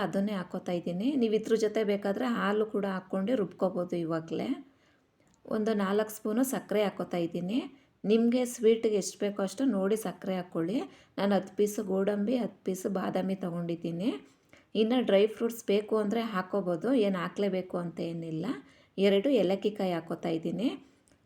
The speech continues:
ಇಷ್ಟನ್ನು ಹಾಕಿ ನೈಸ್ಗೆ ರುಬ್ಕೋಬೇಕು. ನೋಡಿ, ಈ ಥರ ರುಬ್ಕೊಂಡಿದ್ದೀನಿ ನಾನು. ನಿಮ್ಗೇನಾದ್ರೂ ಜಾರಲ್ಲಿ ಅಕಸ್ಮಾತ್ ಗೋಡಂಬಿನೂ ಬಾದಾಮಿನೂ ಬೇಗ ಅದು ಪುಡಿ ಆಗಲ್ಲ ಅಂದರೆ ಒಂದು ಹತ್ತು ನಿಮಿಷ ಬಿಸಿನೀರಲ್ಲಿ ನೆನೆಸಿಡಿ,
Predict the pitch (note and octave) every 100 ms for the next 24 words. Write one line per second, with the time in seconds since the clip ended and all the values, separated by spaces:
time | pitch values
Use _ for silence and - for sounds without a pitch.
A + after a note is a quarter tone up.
0 | - G#3 - B3 A#3 G#3+ F#3 F#3+ C#4 C4
1 | F#3+ G#3+ - - B3 F#3+ - F#3+ F3 E3
2 | E3 G3+ C#4+ - - _ - G3+ G3+ G#3
3 | G3+ G3 B3 C#4 G#3 G#3 G3+ G3 F3 F#3
4 | F3 E3+ E3+ E3+ B3 E4 - _ _ -
5 | - _ - A3+ A#3 C4 B3+ A#3+ A#3+ B3+
6 | B3 G3+ F3 F#3+ G3 A#3 A3 A3 G#3 G3
7 | G3 G3+ F#3+ - G#3 C#4 B3+ G3 G#3 A#3
8 | A3 A3+ A#3 G3+ F#3+ - G3+ G3+ G3+ F3+
9 | F#3+ G#3+ G#3+ A3+ G#3 F#3+ - _ _ F#3+
10 | G3 G3+ G#3 A3 G3+ G3 F#3+ F#3+ F3 E3
11 | G3+ D4+ A3+ G3 F3+ G3 G#3 G3+ B3+ G3
12 | F#3 G#3 G#3 G3+ G3+ F3+ F3+ - F3+ F#3